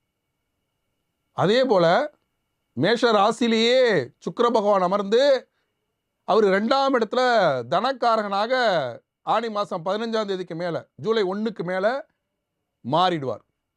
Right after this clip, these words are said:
அதே போல மூன்றாம் இடத்துல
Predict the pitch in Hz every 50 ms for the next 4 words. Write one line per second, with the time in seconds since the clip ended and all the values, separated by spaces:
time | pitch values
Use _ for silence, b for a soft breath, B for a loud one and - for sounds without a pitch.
0 | _ _ _ _ _ _ _ _ _ _ - 147 185 214 233 233 - 277 214 247
1 | 254 254 240 214 180 151 135 113 107 - _ _ _ _ _ _ _ _ _ _
2 | - - 165 226 233 240 269 269 262 233 220 208 196 - 208 233